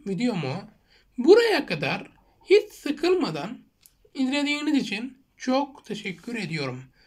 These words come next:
Sağ olun, var olun. İnşallah önümüzdeki hafta Orhan Gazi'nin hayatına genel bir bakış atacağımız videomuzda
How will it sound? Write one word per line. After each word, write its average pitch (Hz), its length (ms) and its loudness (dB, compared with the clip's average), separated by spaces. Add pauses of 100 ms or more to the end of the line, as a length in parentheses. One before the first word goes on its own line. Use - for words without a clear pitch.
(160)
Sağ 370 280 2
olun, 370 360 4
var 302 160 0
olun. 202 380 -6 (420)
İnşallah 359 760 4 (140)
önümüzdeki 269 680 -2
hafta 226 640 -6 (320)
Orhan 415 640 2
Gazi'nin 269 760 0
hayatına 247 840 -4 (400)
genel 330 580 4
bir 302 360 0
bakış 233 420 -2
atacağımız 185 880 -6
videomuzda 175 800 -6